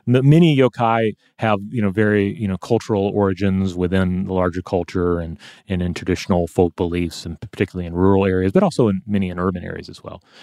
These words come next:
Uh, but sometimes Seikan just sort of made something up because it was clever, or, you know, it commented on,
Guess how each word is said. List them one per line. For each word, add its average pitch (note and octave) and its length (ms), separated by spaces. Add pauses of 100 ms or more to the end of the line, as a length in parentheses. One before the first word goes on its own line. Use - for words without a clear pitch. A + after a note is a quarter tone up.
(300)
Uh, G2 280
but A2 260
sometimes B2 540
Seikan G2+ 440
just F2 180
sort F2 160
of E2 100 (380)
made F#2 220
something G2 300
up F2+ 180
because G2 260
it F#2 80
was - 120
clever, A#2+ 680
or, F#2+ 300
you G2+ 80
know, F#2 100
it F2+ 100
commented G#2 500
on, F#2+ 240